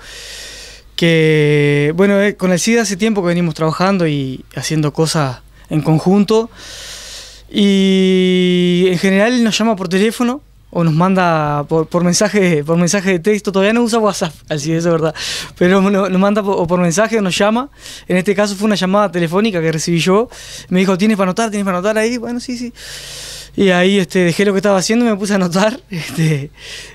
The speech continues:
y bueno, la canción ya venía con, en ese caso ya venía con la música, como quien dice, porque al, al otro día ya estaba sonando la canción.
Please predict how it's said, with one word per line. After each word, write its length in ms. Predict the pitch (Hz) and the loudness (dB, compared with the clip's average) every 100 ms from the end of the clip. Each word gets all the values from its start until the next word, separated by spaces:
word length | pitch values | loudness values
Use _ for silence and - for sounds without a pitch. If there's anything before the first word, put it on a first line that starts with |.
| - | 0
y 120 | 190 | 2
bueno, 180 | 233 220 | 4 4
la 120 | 180 | 2
canción 340 | 165 156 202 | 0 0 0
ya 120 | 185 180 | 2 2
venía 300 | 170 180 170 | 2 2 2
con, 400 | 156 143 135 147 - - - - | 0 -2 -4 -8 -14 -16 -16 -2
en 120 | 170 | 0
ese 160 | 180 175 | 2 2
caso 240 | 185 196 | 0 0
ya 140 | 190 185 | 0 2
venía 200 | 185 190 | 2 2
con 100 | 180 | 2
la 120 | 165 | 2
música, 340 | 175 160 151 | 0 0 -4
como 160 | 151 143 | 0 0
quien 140 | 143 | 2
dice, 220 | 156 160 | 0 0
porque 260 | 175 165 151 | -2 0 0
al, 280 | 143 139 135 | 0 -2 -2
al 220 | 147 151 | -2 -2
otro 220 | 170 170 | -2 2
día 160 | 175 196 | 2 2
ya 100 | 160 | 0
estaba 260 | 175 170 | 0 0
sonando 320 | 147 165 160 156 | 0 0 0 0
la 120 | 139 | 0
canción. 420 | 135 165 175 | 0 0 2